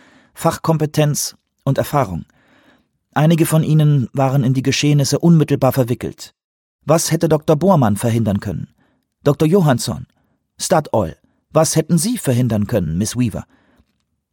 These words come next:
Glauben Sie wirklich, der Blick aus dem Orbit gehe einher mit einer omnipräsenten Taskforce, die sofort zur Stelle ist und die Betroffenen raushaut, egal was passiert? Sollen wir lieber wegsehen? Die Journalistin runzelte die Stirn.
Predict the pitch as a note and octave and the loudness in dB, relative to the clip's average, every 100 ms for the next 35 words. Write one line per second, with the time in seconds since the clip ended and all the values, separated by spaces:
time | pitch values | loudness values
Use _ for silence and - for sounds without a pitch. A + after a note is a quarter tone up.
0 | - C#3 D#3 D3+ D3+ F3 - E3 D3+ A#2+ | 0 2 4 4 4 2 0 0 0 2
1 | E3 - C#3+ D3 - D3 E3+ D3+ - C#3 | 0 0 0 0 -2 0 0 -2 0 2
2 | C#3 B2+ A#2+ C#3 D#3+ D3 - B2 - D3 | 2 2 2 4 4 2 0 -2 2 2
3 | D3+ - C3 B2 - A2+ - B2+ C#3 - | 2 2 0 0 0 -2 -2 0 0 -2
4 | D3+ D3 - D3 B2 - D3+ - C3 - | -2 -2 -2 -2 -2 0 0 0 -4 0
5 | B2 C3 D#3 - C#3 B2+ G#2+ - C3 - | 2 2 0 -2 -4 -2 -2 0 0 0
6 | A2+ G#2 B2+ - G#2+ - A2+ A2 A#2 A2+ | 0 0 -2 0 0 0 0 2 2 0
7 | A#2+ - D3 - _ _ _ _ _ _ | -2 -4 -6 -8 _ _ _ _ _ _
8 | _ _ _ _ _ - D3+ D3+ D3 C3+ | _ _ _ _ _ 2 4 6 4 4
9 | F3+ - F2+ - - _ _ _ _ _ | 2 -2 -8 -10 -18 _ _ _ _ _
10 | _ _ _ _ _ - B2+ A#2 C3 A#2+ | _ _ _ _ _ -2 0 2 2 2
11 | C3+ - C#3 C3+ G#2 A2+ A2+ G#2+ A2 G#2 | 0 -2 0 2 2 0 0 -4 -4 -6
12 | - F2+ C#2+ | -4 -4 -4